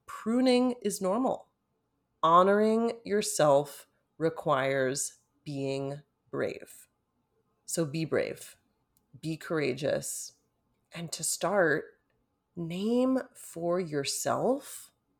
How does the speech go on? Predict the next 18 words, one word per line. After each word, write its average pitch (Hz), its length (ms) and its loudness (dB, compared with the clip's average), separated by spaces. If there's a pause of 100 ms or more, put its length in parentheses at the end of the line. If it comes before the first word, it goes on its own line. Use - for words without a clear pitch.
(460)
what 147 280 -2
needs 147 380 -6
to - 100 -8
go. 165 340 -4 (1000)
Here's 240 280 0
the 254 100 0
second 175 360 2
learning 139 340 0
that - 180 -6
was 135 500 0 (220)
really 180 520 0
helpful 139 360 -2
for 123 140 -4
me 110 120 -4
to 92 80 -6
keep - 240 -8
in - 100 -4
mind, 98 580 -8